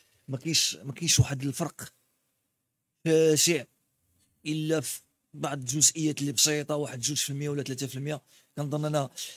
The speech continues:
الجل المجموعة متكاملة، اللي حضر كيقضي.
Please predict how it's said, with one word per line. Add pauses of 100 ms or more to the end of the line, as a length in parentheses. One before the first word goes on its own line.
الجل
المجموعة (560)
متكاملة، (540)
اللي
حضر
كيقضي.